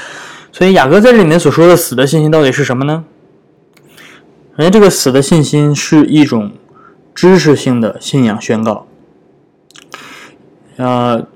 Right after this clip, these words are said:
请看第十九节，雅各在这里面告诉我说，这些宣称自己有信心的人所说的信心到底是什么呢？第十九节说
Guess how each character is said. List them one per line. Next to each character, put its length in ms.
请 180
看 320
第 240
十 280
九 200
节， 220
雅 120
各 80
在 140
这 120
里 100
面 120
告 200
诉 180
我 160
说， 260
这 160
些 140
宣 320
称 180
自 140
己 120
有 120
信 220
心 120
的 80
人 240
所 160
说 160
的 80
信 240
心 360
到 120
底 120
是 100
什 100
么 100
呢？ 220
第 140
十 160
九 160
节 160
说 320